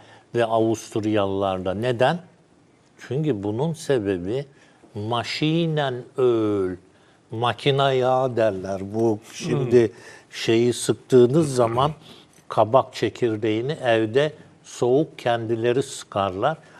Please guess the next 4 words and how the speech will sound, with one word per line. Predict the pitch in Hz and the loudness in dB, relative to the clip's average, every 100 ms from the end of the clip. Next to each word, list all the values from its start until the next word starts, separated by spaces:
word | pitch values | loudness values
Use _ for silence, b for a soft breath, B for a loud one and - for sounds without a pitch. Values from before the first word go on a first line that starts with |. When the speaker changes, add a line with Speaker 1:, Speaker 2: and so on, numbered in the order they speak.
| B - | B -2
Speaker 1:
O | 139 135 | 2 4
da | 120 160 - b b - | 4 2 -2 b b -12
böyle | 117 139 131 127 147 | 4 6 6 4 0
kahverengileşiyor, | - 135 117 - 127 127 123 117 120 120 - - 123 101 | -2 -2 -2 -2 -2 0 -4 -2 0 0 -2 -2 0 0